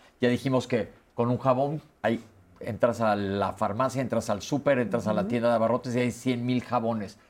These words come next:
Speaker 2: Ujú.
Speaker 1: ¿Cuál es el jabón más ideal de manera general?
Speaker 2: Los jabones neutros,
Speaker 1: Ok.
Speaker 2: eh, lo pueden buscar así,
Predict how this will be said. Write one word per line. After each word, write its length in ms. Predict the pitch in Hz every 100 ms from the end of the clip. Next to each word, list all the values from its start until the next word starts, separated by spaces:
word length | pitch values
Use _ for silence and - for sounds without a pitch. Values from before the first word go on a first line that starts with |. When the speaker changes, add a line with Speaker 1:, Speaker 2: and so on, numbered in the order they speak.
| 175 185
Speaker 2:
Ujú. 100 | 180
Speaker 1:
¿Cuál 260 | 160 165
es 120 | 147
el 140 | 156 123
jabón 400 | 131 131 139 135
más 340 | 135 135 - _ _ _ -
ideal 560 | 131 127 135 127 151 151
de 180 | 127 120
manera 340 | 117 120 120
general? 480 | - 113 95 90 - _ _ _ _ _ _ _ -
Speaker 2:
Los 320 | 196 196 -
jabones 520 | 220 208 247 254 254
neutros, 680 | 220 220 - 403 440 - - 196
Speaker 1:
Ok. 180 | - 127
Speaker 2:
eh, 360 | 160 165 160
lo 80 | 151
pueden 280 | 190 202 220
buscar 300 | 170 - 185
así, 360 | 180 - 202